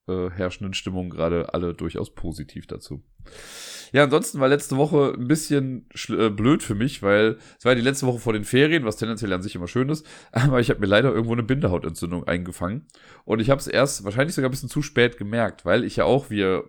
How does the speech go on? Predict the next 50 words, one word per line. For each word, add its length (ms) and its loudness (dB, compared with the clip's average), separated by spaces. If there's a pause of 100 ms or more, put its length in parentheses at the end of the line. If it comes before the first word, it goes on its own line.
wahrscheinlich 300 -6
heute 220 6
auch 80 4
noch 160 0
hört 200 4
und 120 -6
letzte 260 -2
Woche 180 0
<laughs> 20 4
auch 100 -2
ein 80 -4
bisschen 240 -4
gehört 260 2
habt, 220 -4 (320)
oder 160 0
hab's 140 -2
ja 60 -4
auch 60 -8
gesagt, 320 0 (260)
ich 60 -2
hab 100 2
ja 120 2
Heuschnupfen 680 -2
und 120 -8
deswegen 240 -2
jucken 300 -2
meine 200 -2
Augen 200 -2
ja 100 0
ohnehin 320 0
immer 160 -6
so 100 -6
ein 100 -10
bisschen 280 -8
schon. 220 -10 (800)
Ich 80 -20
nehme 140 0
zwar 120 -2
auch 60 -2
Cetirizin 480 -4
dagegen, 360 -2
aber 160 -4
das 140 -6
hilft 180 -4
ja 80 -2
auch 200 -4
nicht 260 -8
immer 220 2
so 120 -2
perfekt 460 -4